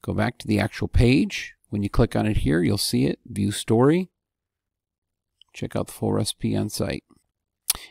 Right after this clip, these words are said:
And that's how you add a link to your Facebook story. And remember that story is only gonna be up for twenty-four hours. And this is the best way to test everything, just to actually see how it works. Okay.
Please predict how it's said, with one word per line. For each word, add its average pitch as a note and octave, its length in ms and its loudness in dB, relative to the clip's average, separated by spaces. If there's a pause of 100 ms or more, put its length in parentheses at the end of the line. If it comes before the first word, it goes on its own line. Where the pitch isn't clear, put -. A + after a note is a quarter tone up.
And C#3+ 300 4
that's A#2+ 380 2
how C#3+ 160 8
you C3+ 260 4 (100)
add A#2 760 4
a G#2 400 2
link A#2 680 2
to G#2 220 4
your F#2+ 300 4
Facebook G2+ 560 0 (100)
story. C3 500 2
And F#2+ 80 -4
remember A#2 360 4
that G#2 140 0
story C3+ 360 8
is A#2+ 100 2
only B2 160 4
gonna B2+ 160 2
be A2 140 4
up G#2 180 0
for G#2 380 0 (220)
twenty-four A#2+ 460 0
hours. - 480 -2 (460)
And G2 100 -14
this G2+ 140 -10
is F#2+ 120 -10
the G2+ 80 -8
best G2+ 340 -8
way G#2 100 -2
to G2 80 -4
test - 380 -4
everything, F2+ 400 -10
just - 220 -12
to - 140 -14
actually G#2 320 -10
see G#2+ 220 -6
how G#2 220 -8
it - 80 -10
works. - 560 -8 (2000)
Okay. A#2+ 280 -8